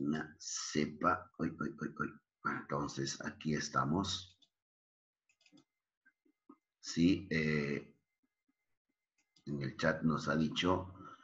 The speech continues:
es Jacques Yupanqui, ¿ah? ¿Listo? Seguimos nosotros desarrollando nuestra clase. Entonces, escritor, historiador, filósofo, abogado, fue el gran Voltaire. Este quizá es uno de los más grandes ilustres también,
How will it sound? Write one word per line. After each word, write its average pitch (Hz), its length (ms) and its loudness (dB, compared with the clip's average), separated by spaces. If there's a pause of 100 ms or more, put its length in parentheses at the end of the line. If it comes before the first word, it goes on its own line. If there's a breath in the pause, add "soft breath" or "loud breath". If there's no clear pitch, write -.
(300 loud breath)
es 92 220 6
Jacques 101 500 10
Yupanqui, 82 680 10
¿ah? 139 480 10 (420)
¿Listo? 123 680 6 (1080)
Seguimos 127 400 10
nosotros 117 380 8
desarrollando 87 760 6 (300)
nuestra 80 280 -2
clase. - 360 -2 (840 loud breath)
Entonces, 202 760 12 (100)
escritor, 113 540 12
historiador, 135 600 12
filósofo, 131 520 10
abogado, 95 640 10
fue 107 200 10
el 92 100 10
gran 98 220 12
Voltaire. 85 520 8
Este 127 340 6
quizá 107 220 4
es 110 160 6
uno 113 140 12
de 107 60 12
los 95 140 10
más 107 160 12
grandes 104 380 10
ilustres 92 480 10
también, 80 360 4